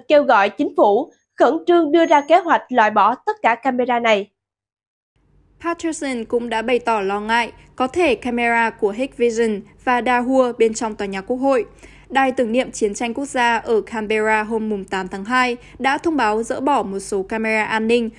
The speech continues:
Speaker 2: do Trung Quốc sản xuất trong khuôn viên vì lo ngại về hoạt động gián điệp. Chính quyền liên bang sau đó cam kết loại bỏ các camera an ninh do Trung Quốc sản xuất tại các tòa nhà chính quyền, thừa nhận có vấn đề an ninh tiềm ẩn cần được giải quyết.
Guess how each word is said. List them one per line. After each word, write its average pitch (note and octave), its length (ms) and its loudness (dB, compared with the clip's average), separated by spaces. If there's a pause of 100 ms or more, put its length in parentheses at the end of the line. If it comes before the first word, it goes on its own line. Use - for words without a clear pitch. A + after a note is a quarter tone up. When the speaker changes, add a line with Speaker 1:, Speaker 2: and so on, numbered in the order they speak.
Speaker 2:
do C#4+ 220 -2
Trung C#4 180 -4
Quốc D#4 140 -2
sản A#3+ 200 -6
xuất D#4 280 -6
trong A#3 240 -8
khuôn A3 140 -4
viên A#3+ 280 0 (240)
vì D4 140 0
lo C#4 160 0
ngại C4+ 300 -2
về G#3 160 -4
hoạt F#3+ 180 -8
động G#3 160 -8
gián G3 180 -8
điệp. B3 200 0 (520)
Chính C#4 160 0
quyền E4 160 4
liên C#4+ 180 2
bang C4+ 180 0
sau C4 240 -4
đó G3+ 160 -2
cam A#3 220 -8
kết D4+ 240 -2 (220)
loại D4 200 -2
bỏ B3 180 -2
các C#4 220 -8
camera A3+ 480 -2
an A3+ 240 -4
ninh A3+ 180 0
do A3 140 -8
Trung G#3+ 220 -6
Quốc C#4+ 140 -2
sản A#3 200 -6
xuất D#4+ 240 -2 (280)
tại D4 120 -4
các E4+ 160 -4
tòa D4 100 0
nhà A3+ 220 -2
chính G3+ 220 -8
quyền, A#3+ 300 0 (240)
thừa D4+ 100 -2
nhận C4+ 260 0
có G#3 100 -6
vấn G3+ 180 -4
đề A#3+ 120 4
an A3 200 -4
ninh A3 140 -2
tiềm G#3+ 180 -2
ẩn G3+ 260 -4
cần G3+ 220 -6
được F#3+ 100 -4
giải F#3 160 -8
quyết. C#4+ 280 -2